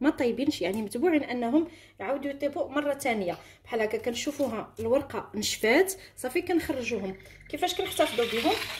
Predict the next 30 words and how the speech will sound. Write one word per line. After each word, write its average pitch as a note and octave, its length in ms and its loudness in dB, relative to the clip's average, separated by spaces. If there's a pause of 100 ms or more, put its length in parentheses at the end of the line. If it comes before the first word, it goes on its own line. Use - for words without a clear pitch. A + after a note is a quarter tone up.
(200)
كنجيبوا D#4+ 440 0 (100)
علبه C#4 340 4
بحال C4+ 360 -4
هكا A#3 340 -8 (120)
بلاستيكيه، G3+ 640 -2 (640)
غادي E4+ 160 0
ندير D#4+ 180 4
ليها C4+ 420 0 (240)
واحد A#3 200 -10 (120)
البلاستيك، A3+ 640 -2
وممكن A#3+ 520 2
يكون A#3 260 -2
داك G#3 240 -4
السلوفان، G#3 640 0 (120)
انا A#3+ 120 0
كندير A3 360 -2
هذا G3+ 300 0 (580)
بهاد - 400 -4
الطريقه. G3+ 420 -4 (100)
كنخليوهم C4 500 2
بطبيعه A#3+ 400 -2
الحال F#4 240 2
حتى - 320 -2
كيبردوا، C#4+ 480 4 (340)
بعد F#3 140 -10
ما D#4 120 4
كيبردوا D4+ 500 0 (360)
كنستف - 460 -2
فيهم C4+ 320 -4 (120)
هاد A3+ 480 -2